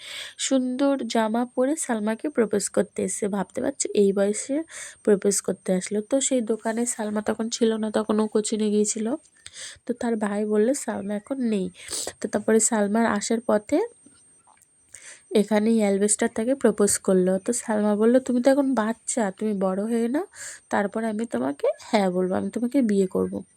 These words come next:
তো সেই হিসেবে চলে গেল সালমা না করাতে। ও কান্না করছে, বাচ্চাটা খুবই কষ্ট পেল, বলল, "আমি তোমাকে খুব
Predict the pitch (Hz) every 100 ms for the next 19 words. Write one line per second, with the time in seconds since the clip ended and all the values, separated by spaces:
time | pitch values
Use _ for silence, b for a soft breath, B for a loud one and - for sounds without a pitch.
0 | _ _ B B B _ 269 262 262 247
1 | 247 247 247 240 233 226 226 233 240 240
2 | 233 226 220 208 208 214 214 214 240 226
3 | 226 233 208 208 214 220 - 233 220 208
4 | - 214 220 - 214 214 214 220 - 214
5 | 214 214 226 277 B B B - 247 220
6 | 214 208 214 214 220 - 214